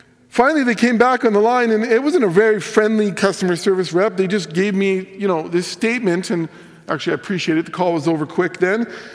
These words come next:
They said, "Your standing, sir, with us is sufficient." I thought, "Well, that's a good thing."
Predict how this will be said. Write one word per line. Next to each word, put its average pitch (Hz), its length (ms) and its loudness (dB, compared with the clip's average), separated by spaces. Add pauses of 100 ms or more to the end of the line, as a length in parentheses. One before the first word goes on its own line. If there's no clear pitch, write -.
(240)
They 196 140 0
said, 220 260 2
"Your 214 120 0
standing, 269 600 2
sir, 247 340 0
with 233 200 2
us 233 320 0
is 185 80 -2
sufficient." 196 840 -2 (1040)
I - 20 -20
thought, 147 160 -6
"Well, 156 120 -2
that's 196 220 -2
a 139 40 -10
good 127 200 -10
thing." 190 300 -8